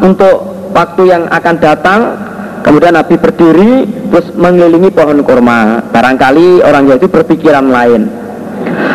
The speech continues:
Summa ja'ahu, kemudian datang siapa Nabi hu pada Yahudi. Fakalamahu, maka berbicara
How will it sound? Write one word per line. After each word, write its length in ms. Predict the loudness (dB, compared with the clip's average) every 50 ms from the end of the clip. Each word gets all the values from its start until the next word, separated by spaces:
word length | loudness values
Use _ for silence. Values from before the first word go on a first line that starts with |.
| -4 -2 0
Summa 300 | 2 2 2 2 2 0
ja'ahu, 480 | 2 2 2 2 4 4 2 2 2
kemudian 400 | 2 2 4 4 4 4 4 4
datang 340 | 2 2 2 2 0 0 2 2
siapa 320 | 2 2 2 2 0 0 0
Nabi 260 | 0 0 2 2 2 4
hu 160 | 4 2 2
pada 240 | 2 2 2 2 2
Yahudi. 560 | 4 4 4 2 2 2 2 2 0 2 0 -2 -4 -4 -6 -8 -8 -8 -6 -6 -6 -6 -8 -8 -4 -2
Fakalamahu, 880 | 0 0 0 2 2 2 2 4 4 4 4 4 4 4 4 4 4
maka 320 | 2 2 2 2 0 0 2
berbicara 800 | 2 2 0 2 2 0 2 2 2 2 2 2 2 0 0